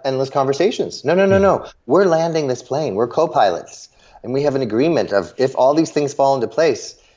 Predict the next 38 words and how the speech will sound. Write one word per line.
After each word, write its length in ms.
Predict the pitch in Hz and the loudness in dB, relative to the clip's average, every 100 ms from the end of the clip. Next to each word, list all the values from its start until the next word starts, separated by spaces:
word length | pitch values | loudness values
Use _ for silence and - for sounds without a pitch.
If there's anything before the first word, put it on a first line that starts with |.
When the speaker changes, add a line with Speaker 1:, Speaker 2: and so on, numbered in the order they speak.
| _ | _
Speaker 1:
you 80 | 98 | -4
have 100 | 92 | -2
a 40 | |
need, 460 | 92 135 175 170 175 _ _ | -2 0 0 -2 -8 _ _
here's 180 | - 78 | -4 -4
your 80 | - | -2
time 240 | 160 170 | 0 -2
frame, 300 | 165 175 170 165 _ | 0 -2 -2 -6 _
you 80 | 87 | -2
have 100 | 147 | 0
a 40 | |
budget." 560 | - 165 165 175 175 - _ _ | 2 2 4 2 2 -6 _ _
You 80 | 143 | -4
know, 120 | 127 | -2
it's 160 | 113 143 | -2 0
not 160 | 165 | 0
a 60 | 170 | 0
surprise 920 | - 139 123 123 147 95 76 67 - _ _ _ _ | -2 -6 -2 0 2 0 -4 -10 -20 _ _ _ _
that 120 | - 98 | -8 -4
we're 120 | 104 | -2
landing 300 | 104 95 85 | -2 -2 -6
the 60 | |
plane, 400 | 85 131 143 78 - | -8 -6 -8 -8 -6
Speaker 2:
Mm-hmm. 260 | 107 95 | -4 -4
Speaker 1:
just 160 | 95 - | -6 -2
like 140 | 101 | -2
it 80 | 110 | 0
isn't 180 | 104 104 | 0 0
a 60 | 87 | -4
surprise 640 | 104 107 92 95 - - - | -4 0 2 0 -4 -16 -10
when 140 | 98 | -6
you 200 | 92 82 - _ | -6 -8 -12 _
are 120 | 90 82 | -2 0
on 140 | 131 | 0
a 60 | 180 | -2
plane. 240 | 73 58 - _ _ _ _ - _ | -6 -10 -18 _ _ _ _ -20 _
Uh, 100 | 101 | -10
so 520 | - 127 117 104 90 | 0 2 4 2 -2